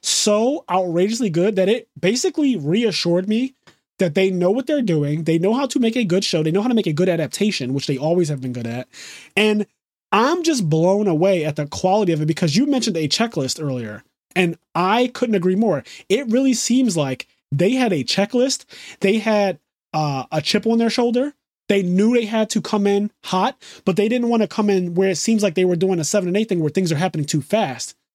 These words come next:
right? It's, the pacing for episode one, it's crazy. A lot of things happen, but it doesn't seem rushed.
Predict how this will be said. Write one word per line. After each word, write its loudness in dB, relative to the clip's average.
right? 0
It's, 0
the 4
pacing 0
for 0
episode -2
one, -2
it's 0
crazy. -2
A 2
lot 0
of -6
things 0
happen, -2
but 2
it 0
doesn't 0
seem 0
rushed. -4